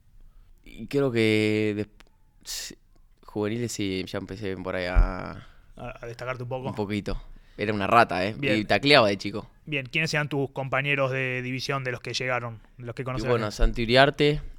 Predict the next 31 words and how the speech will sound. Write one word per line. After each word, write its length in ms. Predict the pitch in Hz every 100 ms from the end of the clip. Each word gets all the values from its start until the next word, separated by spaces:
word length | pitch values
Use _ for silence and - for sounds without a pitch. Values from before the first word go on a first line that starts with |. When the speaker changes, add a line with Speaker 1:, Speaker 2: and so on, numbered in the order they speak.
| - -
Speaker 1:
bueno, 180 | 107 101
Mati 300 | 104 107 107
Ponti 440 | - 123 131 127
también. 640 | 110 101 104 120 127 143 160 - - _ _ - - - - - _ _
Eh, 1000 | - 110 107 101 98 95 95 95 95 92
¿qué 100 | 107
más? 360 | 101 95 - -
Bueno, 180 | - 98
Fede 200 | - 101
Ledesma 260 | 101 107 101
sigue 220 | - 101
jugando, 840 | - 101 117 123 120 117 107 107 - _ _ - - - _
pero 200 | - 101
creo 160 | 104 101
que 120 | 95
Santi 680 | - 107 107 110 104 95 92
y 40 |
Mati 400 | 98 98 - 95 - - _ -
tocaron 400 | - 101 98 98
primera. 420 | 104 98 98 101 - _ - - -
Speaker 2:
Bien, 380 | 135 135 120 -
Speaker 1:
Y 80 |
Tommy 200 | 113 123 123
Speaker 2:
eh, 20 |
Speaker 1:
Ordóñez. 540 | 120 127 127 131 - - - - - - - - - _ -
Speaker 2:
bien, 380 | - 139 131 120 -
em, 640 | 135 131 123 123 123 120
para 220 | - 127
ir 80 | 135
cerrando 480 | 127 131 135 127 123
ya, 300 | 120 120 117